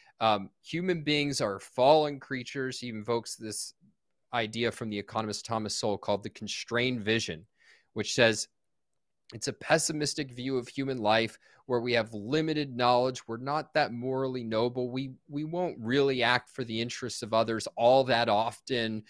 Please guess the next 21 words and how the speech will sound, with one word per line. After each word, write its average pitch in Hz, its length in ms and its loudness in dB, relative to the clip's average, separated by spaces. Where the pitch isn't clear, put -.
for 120 260 -4
its 104 240 -6
own 123 300 0
sake, 110 500 -2
but 135 460 4
we 160 160 0
can 175 180 -4
design 175 460 2
systems 139 840 0
that 127 380 6
by 120 560 4
the 117 140 -8
invisible 117 440 -6
hand 117 240 -4
direct 113 460 -2
it - 160 -8
to 113 380 -6
a 120 80 -4
socially 113 600 -4
desirable 104 800 -2
outcome. 104 680 -4